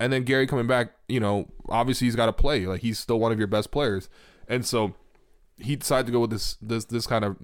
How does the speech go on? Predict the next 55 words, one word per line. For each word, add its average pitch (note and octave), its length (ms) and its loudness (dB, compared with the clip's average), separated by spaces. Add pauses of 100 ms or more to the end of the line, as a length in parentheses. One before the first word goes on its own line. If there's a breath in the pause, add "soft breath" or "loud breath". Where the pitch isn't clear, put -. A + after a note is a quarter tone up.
lineup. G#2 380 -2
Now, G#2 280 -2
my C3 300 0
concern A#2 500 0
was, G2 320 -2
okay, A2+ 220 0
is A2 180 -2
this C#3 140 -2
gonna F3+ 120 0
be D#3+ 120 -4
too C#3+ 180 -4
small C#3 400 0
now, D2+ 240 -8
right? G2+ 240 -4
Because A2+ 300 2 (300 loud breath)
you, A2 300 2
you're A2+ 200 4
only D3 200 4
bringing C3+ 400 2
two D#3 240 0
guards A#2+ 300 4
off A2+ 140 0
the A2 60 -6
bench, G#2+ 260 0
and A2 100 -2
then G#2+ 80 0
Thad A#2 260 0
Young's A2+ 220 0
your G#2 80 0
backup G#2 320 0
center, G2+ 340 0 (160 loud breath)
who's G#2+ 220 2
not G2+ 240 2
really G2 200 2
a F#2 60 -2
center G2 340 -2
either. F2+ 360 -2 (220 loud breath)
So - 300 0
is A2 140 -2
that A#2 160 2
gonna A#2 200 -2
be A2+ 100 0
too - 160 6
small? C#3 460 2
Is G#2+ 120 -2
Cleveland A#2+ 240 2
gonna A2 140 0
be G2 80 2
able G#2 100 4
to - 60 8
punish C3 300 6
that? A2+ 280 2 (260 soft breath)
Well, A2+ 360 2
first - 280 -2
off, G#2 220 2